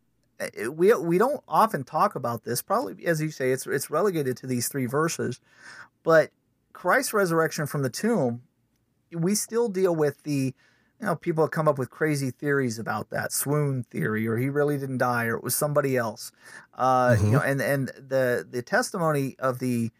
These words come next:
Speaker 1: um, the Roman soldiers, which were bribed by the, the San-, the Pharisees, was that, "Oh, well, we fell asleep and his, his, his people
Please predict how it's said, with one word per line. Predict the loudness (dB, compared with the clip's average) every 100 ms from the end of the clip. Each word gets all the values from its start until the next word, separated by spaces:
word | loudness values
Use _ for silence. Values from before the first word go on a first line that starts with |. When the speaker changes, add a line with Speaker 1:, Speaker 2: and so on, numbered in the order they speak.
| _ _ _ _ -6
Speaker 1:
um, | -4 -2 -6 -12 _ _ _ _
the | -8
Roman | 0 0 2 0 -2
soldiers, | -6 0 2 2 0 -2 -2 -6
which | -4 -4 -4
were | -4
bribed | 0 2 4 2 0
by | 0 0 0 -2 -4
the, | -2 0 -2 -6 -12 -8
the | -4
San-, | -2 -2 -2
the | -4
Pharisees, | -2 -2 -2 -2 -4 -2
was | -2 -2
that, | -2 -2
"Oh, | 0 0
well, | 2 0
we | -2
fell | -2 -2
asleep | -2 -2 -4
and | -2
his, | -2 -2
his, | -2 -2 -4 _ _ _ _
his | -6 -6
people | -4 -6 -2 0 2 0